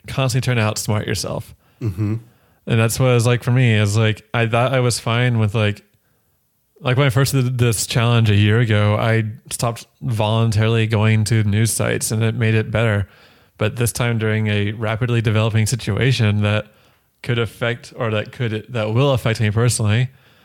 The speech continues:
Speaker 2: Mm-hmm.
Speaker 1: I wanted to keep in the know. But at the same time, you also need to take, like, a stoic look at the world and say, "Okay, what can I control right now?" And if you can't control, like, the spread of a virus, you could at least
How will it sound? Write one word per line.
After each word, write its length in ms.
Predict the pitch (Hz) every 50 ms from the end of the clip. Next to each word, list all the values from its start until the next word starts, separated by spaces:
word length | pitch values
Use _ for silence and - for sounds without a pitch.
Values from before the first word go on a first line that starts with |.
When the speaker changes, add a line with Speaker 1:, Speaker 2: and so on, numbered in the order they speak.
| _ -
Speaker 2:
Mm-hmm. 280 | 123 98 90 107 101
Speaker 1:
I 160 | 101 113 110 107
wanted 280 | 107 110 110 110 113
to 80 | 113 107
keep 180 | 117 117 104
in 100 | 113 110
the 80 | 107 110
know. 340 | 117 127 127 113 104 98 - _ _ _ _ _ _ _ _ _ _ -
But 100 | 131 117
at 40 | 113
the 80 | 120 120
same 140 | - 135 127
time, 160 | 139 135 127
you 100 | 120 120
also 200 | 123 127 - 147
need 120 | 131 131 127
to 80 | 123
take, 120 | - 135 123
like, 100 | 120 113
a 80 | 104
stoic 480 | 87 - - - 107 107 110 117 - -
look 120 | 131 127 143
at 120 | 135 -
the 120 | 139 143
world 320 | 143 147 147 147 147 143 131 - _ _ _ _ _ _ _ -
and 180 | 123 117 107
say, 340 | - 120 113 110 107 107 107
"Okay, 240 | 117 113 101 110 104
what 260 | 104 113 117 127 -
can 260 | - - - 120 120 113
I 100 | 113 117
control 460 | - 117 110 107 - 120 101 104 110
right 180 | 117 120 127 131
now?" 340 | 139 143 143 147 147 135 _ _ _ _ _ _ _ _ _ _ _ _ _ _ _ _ _ _ -
And 280 | - 113 113 110 107
if 120 | 113 101 -
you 80 | 113
can't 360 | - - - 127 123 123 117 -
control, 580 | - 120 113 104 - - 113 110 113 117 117
like, 280 | 113 107 107 107 - - _ _ _ _ _ -
the 80 | - 95
spread 280 | - - - 104 107
of 60 | 117
a 80 | 113 107
virus, 480 | 104 110 98 107 113 127 131 117 - 131
you 80 | 113
could 80 | 110 113
at 120 | 107 107 -
least 360 | 120 117 107 - - -